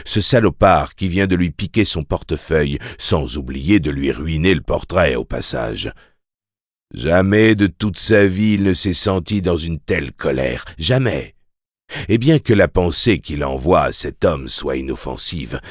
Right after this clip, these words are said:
presque gentille, « Dis-moi, mon pote, je t'aurais volontiers donné un dollar si tu l'avais demandé, peut-être même deux. » Elle a le poids fatal d'un javelot lancé à pleine vitesse.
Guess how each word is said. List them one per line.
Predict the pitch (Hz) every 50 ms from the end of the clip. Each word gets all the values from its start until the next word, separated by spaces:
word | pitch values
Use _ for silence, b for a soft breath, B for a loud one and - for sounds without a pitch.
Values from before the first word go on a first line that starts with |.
| B B B -
presque | 82 78 85 78 73 - - - 67
gentille, « | 64 64 - 69 64 - - - - 123 104 73 62 58 B B B B B B _ _ _ _ _ _ _ _ _ _ -
Dis-moi, | - - 69 87 98 113 117 117
mon | 113 110 107 101
pote, | 80 - - 107 104 101 95 - - - - -
je | - - -
t'aurais | - 117 113 117 117 117
volontiers | 104 123 131 123 123 120 101 - - 123 120
donné | 117 104 110 107 107 107 104
un | 104 101 95
dollar | 90 95 92 92 95 95 95 95 92 87 80
si | - - -
tu | - -
l'avais | 80 82 82 76 80 80
demandé, | 76 80 80 80 80 78 78 71 69 82 80 76 71 B B B B -
peut-être | 107 104 - 139 - - 95 92
même | 90 85 80 76 71
deux. » | 64 71 71 67 57 - - - _ _ _ _ _ _ _ _ _ _ _ _ _ _ _ _ _ _ -
Elle | - 73 82 90
a | 95 95
le | 95 92 92
poids | 78 - - 92 98 95 90
fatal | 85 - - - 98 92 78 - 101 92 92 92 90 87 85
d'un | 80 87 87 85
javelot | 76 69 82 92 85 78 73 85 87 87 82 80
lancé | 80 80 85 82 78 76 71 - - 90 82
à | 71 64
pleine | - - 78 78 73 65 60
vitesse. | 57 62 58 - - 69 62 - - - - - -